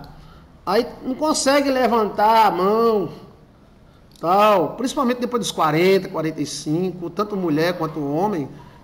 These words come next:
tem que tomar, é, umas vitaminas boas, à base de, é,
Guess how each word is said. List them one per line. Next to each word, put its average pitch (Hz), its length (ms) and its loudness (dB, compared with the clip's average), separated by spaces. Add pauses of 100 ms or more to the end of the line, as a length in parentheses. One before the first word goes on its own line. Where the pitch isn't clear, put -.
(100)
tem 185 160 -2
que 247 300 -4
tomar, 180 1000 -4
é, 151 440 -2
umas 156 220 -4
vitaminas 214 600 -4
boas, 135 580 -10 (380)
à 180 100 0
base 160 460 0 (180)
de, 147 500 0 (420)
é, 147 560 -4